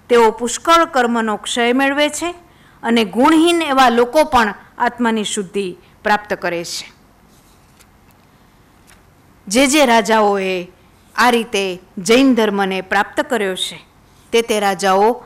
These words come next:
આ રીતે નિર્જરા બન્યા છે. કર્મનો ક્ષય એણે પ્રાપ્ત કર્યો છે. આવી એક પછી એક વાત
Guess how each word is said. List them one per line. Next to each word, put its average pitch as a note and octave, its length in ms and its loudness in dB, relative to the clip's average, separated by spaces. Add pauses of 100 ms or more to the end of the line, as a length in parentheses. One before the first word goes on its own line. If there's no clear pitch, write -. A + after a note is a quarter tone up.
(100)
આ A#3 160 4
રીતે G#3 480 0 (160)
નિર્જરા A3 600 2
બન્યા F3 360 -8
છે. - 260 -12 (360)
કર્મનો G#3+ 480 0
ક્ષય B3+ 500 -2 (300)
એણે G3 380 -6 (240)
પ્રાપ્ત G3 320 -4
કર્યો E3 340 -8
છે. - 260 -14 (1040)
આવી A3 400 0 (120)
એક D4+ 140 -4 (120)
પછી G#3+ 400 -4
એક G#3 200 -10
વાત F#3+ 260 0